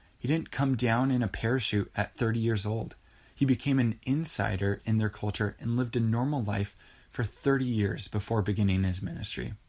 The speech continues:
We see these truths also reflected in the parable of the sower.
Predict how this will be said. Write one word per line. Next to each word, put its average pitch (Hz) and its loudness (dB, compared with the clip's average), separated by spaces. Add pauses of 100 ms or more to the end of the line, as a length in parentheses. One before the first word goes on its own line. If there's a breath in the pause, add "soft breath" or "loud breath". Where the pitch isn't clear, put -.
(1500 loud breath)
We 135 4
see 151 4
these 147 2
truths - -2
also 135 0
reflected 98 0
in 113 0
the 104 4
parable 107 2
of 101 0
the 101 -4
sower. 104 -2